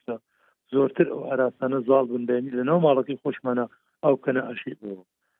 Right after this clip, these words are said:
بە چیش چارەسەرە بێ؟ من پێم وایە ئەگەر پێکەوە بین،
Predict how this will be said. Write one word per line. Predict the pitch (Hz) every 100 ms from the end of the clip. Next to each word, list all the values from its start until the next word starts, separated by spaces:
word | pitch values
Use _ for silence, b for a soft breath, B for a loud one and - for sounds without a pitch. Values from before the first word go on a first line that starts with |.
| _ _ _ 127
بە | 123 -
چیش | 214 -
چارەسەرە | 165 139 131 139 131
بێ؟ | 139 139
من | 139
پێم | - 143
وایە | 143 139 143
ئەگەر | 123 127 -
پێکەوە | 180 - 143 131
بین، | 147